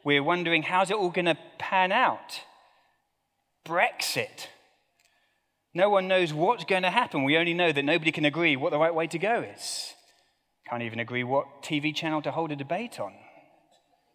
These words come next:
It's a dark world when that's the case. We live in a time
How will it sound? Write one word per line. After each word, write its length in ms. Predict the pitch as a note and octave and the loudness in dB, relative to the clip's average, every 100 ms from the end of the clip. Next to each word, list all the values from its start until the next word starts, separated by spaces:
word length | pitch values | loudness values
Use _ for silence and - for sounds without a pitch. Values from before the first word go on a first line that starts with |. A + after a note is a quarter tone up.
| _ _ A3 - _ - _ _ - | _ _ -20 -20 _ -20 _ _ -20
It's 100 | - | -16
a 60 | A#2+ | -4
dark 440 | D#3 F3+ F#3+ - | 0 2 2 -2
world 440 | D3+ G#3+ D#3+ G#2+ A#2+ | -2 2 2 0 -4
when 140 | A#2+ | -4
that's 200 | D3 - | -4 -6
the 80 | - | -4
case. 580 | F#3 F3 - - - - _ _ _ _ _ _ _ _ _ _ _ _ _ _ _ _ - - - - | -2 -2 -6 -16 -16 -20 _ _ _ _ _ _ _ _ _ _ _ _ _ _ _ _ -20 -20 -14 -2
We 80 | |
live 120 | D#3 D#3+ | 0 2
in 80 | |
a 60 | D3 | 0
time 600 | - E3 D#3+ D3+ D3+ | 0 2 4 2 0